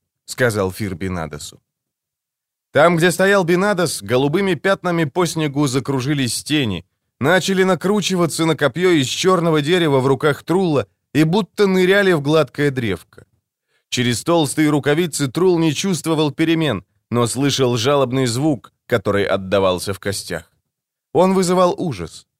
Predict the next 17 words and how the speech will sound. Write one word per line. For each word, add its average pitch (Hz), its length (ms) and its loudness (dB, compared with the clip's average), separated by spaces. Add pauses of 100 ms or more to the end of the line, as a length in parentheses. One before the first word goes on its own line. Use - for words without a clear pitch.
(960)
«Это 156 300 4
все!» — 135 460 0 (480)
выдохнул 104 580 0
Бинадос. 90 640 -6 (1040)
Трул 156 340 2
посмотрел 143 560 0
на 135 120 0
брата, 123 400 0 (380)
на 185 120 0
его 185 200 2
бледное 160 500 0
лицо — 113 500 0 (340)
на 107 140 0
лоб 127 320 0 (140)
в - 100 -20
капельках 92 560 -6
пота. - 360 -8